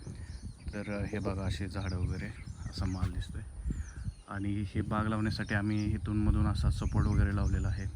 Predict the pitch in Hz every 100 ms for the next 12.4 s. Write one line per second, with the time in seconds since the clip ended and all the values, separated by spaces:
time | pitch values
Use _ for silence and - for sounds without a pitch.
0 | - - - - 101 98 - - - -
1 | - - - - - 101 98 107 104 104
2 | 107 104 110 107 101 110 107 98 - 104
3 | 107 - - - - - 95 92 - -
4 | - - - 101 107 101 92 117 - -
5 | - - - - - - 95 - - -
6 | - - - - - - - - - -
7 | 107 104 104 104 104 104 95 98 98 98
8 | 95 101 98 95 95 95 95 98 - -
9 | - - - 101 98 95 98 - 92 98
10 | - - - - 95 87 - - 92 95
11 | - 95 - - - - - - - -
12 | - 98 104